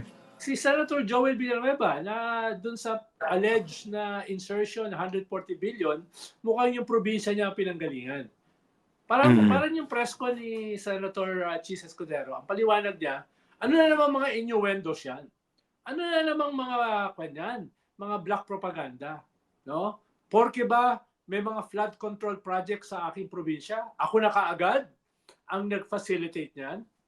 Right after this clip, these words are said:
Speaker 1: Hindi siya natapos doon. Inabsuelto pa niya, hindi lang yung kanyang sarili. Yung lahat ng mga senador.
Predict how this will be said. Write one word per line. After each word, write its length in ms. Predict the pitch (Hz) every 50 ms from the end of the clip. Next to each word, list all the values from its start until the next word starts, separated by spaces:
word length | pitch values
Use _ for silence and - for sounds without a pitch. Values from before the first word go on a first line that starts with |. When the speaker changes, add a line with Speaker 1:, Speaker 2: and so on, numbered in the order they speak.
| _ _ _ _ _ _ _ _ _ _ _ _ _ _ _ _ _ _ _
Speaker 1:
Hindi 160 | - 190 226
siya 200 | 277 262 294 277
natapos 480 | 277 277 269 226 208 - - 175 - -
doon. 160 | 180 247 254 - _ _ _ _ _ _ _ _ _ _ _ _ _
Inabsuelto 840 | - 247 247 277 269 254 - - - - 247 262 269 254 - 269 254
pa 140 | 254 247
niya, 160 | 240 220 190 180
hindi 180 | 208 214 247
lang 240 | 247 247 233 240 240
yung 40 | 220
kanyang 200 | 226 226 226 214
sarili. 380 | - 220 190 156 135 135 160 180 175 170 _ _ _ _ _ _ _ _ _ _ - -
Yung 180 | 247 262 254
lahat 380 | 247 233 196 185 233 254 254 -
ng 100 | 247 240
mga 160 | 226 226 220
senador. 560 | 214 208 208 190 165 139 139 165 190 180 -